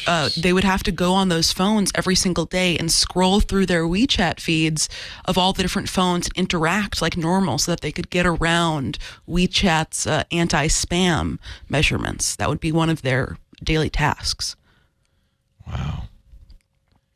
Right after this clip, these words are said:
Speaker 2: And what's interesting is this has touched us all.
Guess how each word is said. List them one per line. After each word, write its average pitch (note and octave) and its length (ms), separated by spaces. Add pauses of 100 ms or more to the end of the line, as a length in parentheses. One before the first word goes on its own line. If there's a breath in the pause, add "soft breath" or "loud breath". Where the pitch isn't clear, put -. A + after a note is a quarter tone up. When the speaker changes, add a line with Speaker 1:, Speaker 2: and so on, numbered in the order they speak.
(180)
Speaker 2:
And B2 140
what's C3+ 180
interesting D#3 480
is G#2 140
this C#3 160
has - 160
touched - 320
us F#2+ 160
all. A#2+ 440